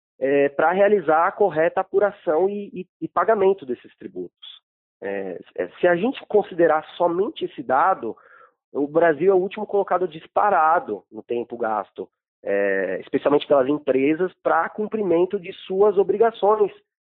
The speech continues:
perante o fisco. E, e isso certamente impacta no resultado e aí na eficiência dos negócios,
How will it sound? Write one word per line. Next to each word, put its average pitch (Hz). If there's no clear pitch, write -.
perante 127
o -
fisco. -
E, 139
e 175
isso -
certamente 156
impacta 147
no 139
resultado 135
e 175
aí 180
na 170
eficiência 143
dos 156
negócios, 127